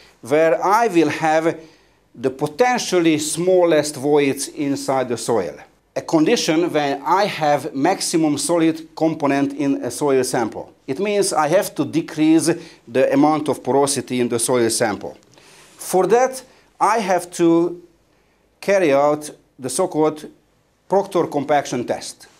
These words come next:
For that test, I will use a larger cylinder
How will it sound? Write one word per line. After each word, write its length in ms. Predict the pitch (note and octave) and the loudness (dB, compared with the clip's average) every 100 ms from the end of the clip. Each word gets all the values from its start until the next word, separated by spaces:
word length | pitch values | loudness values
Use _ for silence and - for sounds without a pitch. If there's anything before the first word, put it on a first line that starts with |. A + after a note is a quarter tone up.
| _ | _
For 200 | - C3+ | -2 0
that 300 | C#3 B3 B3 | 4 2 2
test, 440 | G3 G3+ - - - - - _ | 2 2 0 -4 -14 -20 -20 _
I 140 | D3+ F#3 | 2 4
will 300 | E3+ F#3+ G3+ | 2 2 2
use 100 | E3 | 4
a 80 | |
larger 460 | D#3 E3 D#3+ D3 B2 | 4 4 2 2 0
cylinder 680 | - C#3 B2 B2+ C#3+ G3+ | 0 0 2 2 2 0